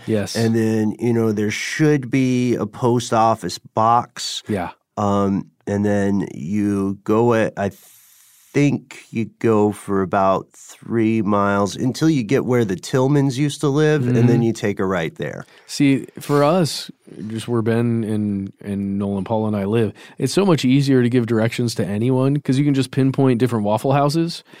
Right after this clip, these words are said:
Speaker 2: Oh,
Speaker 1: and you can
Speaker 2: right.
Speaker 1: just, once you know where the Waffle Houses are, then you can tell anybody how to get anywhere.
Speaker 2: It's a very convenient reference point. But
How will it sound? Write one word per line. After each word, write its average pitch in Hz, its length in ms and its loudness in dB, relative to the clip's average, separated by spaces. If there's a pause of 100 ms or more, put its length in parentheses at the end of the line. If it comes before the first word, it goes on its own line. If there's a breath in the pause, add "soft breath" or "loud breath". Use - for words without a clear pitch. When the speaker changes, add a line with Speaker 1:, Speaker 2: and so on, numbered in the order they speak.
(120)
Speaker 2:
Oh, 92 100 -2
Speaker 1:
and 87 100 4
you 127 100 4
can 135 120 2
Speaker 2:
right. 127 60 2
Speaker 1:
just, 127 300 0
once 127 420 0
you 165 100 2
know 139 200 4
where 131 160 4
the 113 80 2
Waffle 123 340 2
Houses 92 340 -4
are, 92 220 -6
then 107 160 -4
you 110 100 -4
can 101 260 -6
tell 95 380 -6
anybody 104 420 -2
how 104 100 -2
to 104 60 -4
get 104 120 -2
anywhere. 120 320 -2
Speaker 2:
It's - 140 -20
a - 100 -18
very 87 200 0
convenient 78 520 -4 (140)
reference 82 440 -4
point. 76 320 -10 (1000 loud breath)
But - 440 -2